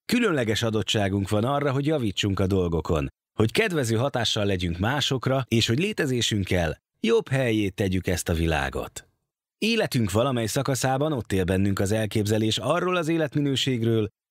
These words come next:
amelyre vágyunk, és amit érzésünk szerint megérdemlünk. Mégis sokunknál ezeket az álmokat oly nagy mértékben elhomályosítja a frusztráció és a mindennapi rutintevékenységek sokasága, hogy a továbbiakban még csak kísérletet sem teszünk azok megvalósítására.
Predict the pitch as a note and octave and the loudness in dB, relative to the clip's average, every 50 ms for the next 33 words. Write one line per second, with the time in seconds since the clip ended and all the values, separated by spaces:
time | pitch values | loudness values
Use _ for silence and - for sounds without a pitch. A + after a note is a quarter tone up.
0 | _ E3 F#3 G3 F#3 E3+ D#3 D3+ C3 A#2 G#2 D#2+ D2+ D2+ - E2 C#2+ B1+ - - | _ 0 0 2 2 2 0 0 0 0 0 0 0 -2 -2 -4 -6 -6 -6 -10
1 | - - _ _ _ - - - G2+ - A2+ G2+ G2 - G2 C3+ E3 E3+ C3+ D#3 | -12 -12 _ _ _ -4 0 2 2 2 2 0 0 0 0 0 0 0 0 0
2 | D#3 C3+ - C#3+ C#3+ B2+ - D#3 D3+ D#3+ E3+ D3+ D3 D#3+ E3+ D3+ A#2+ A2+ G2+ F2 | 0 0 0 0 -2 -2 0 -2 0 0 -2 -2 -2 -2 -2 0 0 0 0 0
3 | D#2 F2+ F2 E2 D#2 C#2+ C2+ - - - - - _ _ _ _ _ _ _ _ | 0 0 0 0 0 -2 -4 -6 -10 -14 -16 -16 _ _ _ _ _ _ _ _
4 | _ _ _ _ - A#2+ C3+ B2 A2+ A2+ - - E3 F3 C#3 - B2+ B2 A2+ A#2+ | _ _ _ _ 2 2 2 2 2 0 0 0 0 -2 -2 -2 -2 -2 -2 -2
5 | B2 A#2+ A#2+ B2 C3 C3+ - B2+ C#3 C3 C3+ C3+ A#2+ B2+ A#2+ C3 A#2+ C3+ C3+ C#3+ | -2 0 0 0 -2 -2 -2 0 0 0 0 0 -2 -2 -2 0 0 0 0 0
6 | C#3 C3+ A#2+ A#2 C3+ A#2+ D3+ E3+ G3+ G3 F3+ F3 F3 D#3+ D3 D#3+ D#3 C3+ A#2 - | 0 -2 -2 -2 -2 -2 0 -2 -2 0 0 -2 -2 0 0 0 0 -2 0 0
7 | A#2 G2+ G2 G#2+ G#2 A2 A2+ G#2+ G#2+ A2 A2 G#2+ G#2+ G#2+ G#2 - - A2+ - - | 0 0 2 0 0 2 2 0 0 0 0 0 -2 -2 -2 0 -2 -2 -2 -2
8 | A2+ G#2 F#2+ - C3+ D3 - - - B2+ A#2+ A#2 - - C3 B2+ C3+ C#3 B2+ A2+ | -2 -2 -2 0 -2 -2 -2 -2 -2 -2 -2 -2 -2 -2 -2 0 0 0 -2 -2
9 | - A2 A2 A2+ A#2 G#2 G#2 G2+ G2 G2 F#2 - F#2+ G2+ A2 G2+ G#2+ G#2 F#2 - | -2 0 0 0 2 2 2 0 0 0 0 0 0 0 2 2 0 0 0 0
10 | F#2+ F#2 F#2+ F2+ - F#2+ F#2 F2 - - F#2+ E2+ F2 E2+ - - A#2+ B2 C3+ B2 | 2 2 0 0 0 0 0 0 0 0 0 -2 -2 -2 -2 -2 -2 -2 -2 -2
11 | - C3+ C3 C3 B2+ B2+ C3+ C3+ - - _ _ _ _ _ _ _ _ - B2+ | 0 0 0 0 0 0 -2 -4 -4 -8 _ _ _ _ _ _ _ _ 2 4
12 | C3+ D3+ - G3+ A3+ A3+ G3 F3 D3 C#3+ C3+ A#2+ G#2+ G2 - A2+ G#2 F#2+ A2 E3+ | 4 4 2 2 2 2 0 0 0 2 2 2 2 2 2 2 2 4 2 0
13 | D#3 - - D3 - - - A#3 A#3+ G#3 - - A#2+ A2 B2 C#3 - - G#2+ - | 0 0 -2 -4 -4 -4 -2 -2 0 0 0 0 0 0 0 -2 -2 -2 -2 -2
14 | - G2+ F2 E2+ - A2+ - - G2 F2 - G2+ F2+ F#2 E2+ - F2+ D#2+ D2 D#2 | -2 -2 -2 0 -2 -2 0 -2 -2 -2 0 0 -2 -2 -2 -2 -4 -2 -2 -2
15 | D2+ C#2+ C#2 - - D#2+ D2+ - C#2 B1+ - - C#2 B1 B1 - - | -2 -2 -2 -2 -4 -4 -4 -4 -4 -2 -2 -4 -4 -6 -6 -8 -10